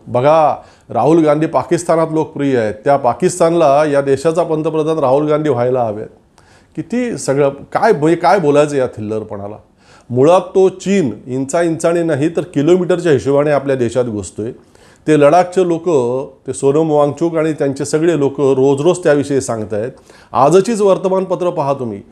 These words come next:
लडाखच्या सीमेजवळ चीनने रस्ते वगैरे सगळं उभारलं आहे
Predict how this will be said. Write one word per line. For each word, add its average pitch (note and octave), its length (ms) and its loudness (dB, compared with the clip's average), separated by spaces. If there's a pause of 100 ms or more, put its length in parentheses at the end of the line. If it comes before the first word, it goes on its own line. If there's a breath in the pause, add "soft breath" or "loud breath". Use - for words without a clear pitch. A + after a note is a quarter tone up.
(220 soft breath)
लडाखच्या E3+ 460 2
सीमेजवळ E3+ 480 -4
चीनने E3 500 -4
रस्ते D#3 380 -2
वगैरे D#3 320 0
सगळं D3 220 -2
उभारलं C3 460 0
आहे G2+ 120 -6